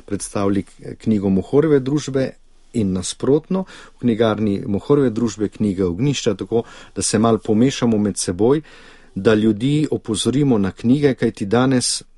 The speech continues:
veliko ljudi išče neko usmeritev v življenju, velikokrat pa ljudje pozabljamo, da to usmeritev lahko dobijo tudi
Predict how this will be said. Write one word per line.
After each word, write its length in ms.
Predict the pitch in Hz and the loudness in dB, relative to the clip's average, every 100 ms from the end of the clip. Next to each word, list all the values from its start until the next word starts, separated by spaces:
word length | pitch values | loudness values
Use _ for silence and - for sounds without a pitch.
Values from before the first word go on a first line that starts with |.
| - | -14
veliko 500 | 117 110 120 160 - | -4 0 0 0 2
ljudi 540 | 127 117 107 127 147 139 - - - - | 4 2 0 -2 -2 -4 -10 -20 -20 -8
išče 320 | - 165 - 107 | -4 -2 0 0
neko 380 | 104 - 87 90 - | 0 0 -4 -6 -16
usmeritev 600 | 113 - 110 107 120 117 | -12 -4 2 2 2 0
v 40 | 98 | -2
življenju, 640 | 92 95 101 - 165 175 - - - - - | -2 0 2 2 0 -4 -8 -20 -20 -20 -8
velikokrat 640 | 101 127 170 165 151 139 - | -4 -2 0 0 0 0 -4
pa 340 | - 98 87 - - - - - - - | -6 -4 -4 -8 -18 -20 -20 -20 -20 -10
ljudje 380 | 110 107 101 123 | -4 0 2 2
pozabljamo, 720 | - 98 101 120 131 147 143 | 2 -2 0 0 0 0 -2
da 140 | 107 95 | -2 -4
to 180 | - | -2
usmeritev 600 | 131 135 - 110 113 131 127 | -2 -2 -2 -2 -2 -2 -4
lahko 320 | 90 - 113 | -6 -6 -4
dobijo 380 | 104 90 98 107 | -2 0 0 0
tudi 340 | - 85 | -4 -8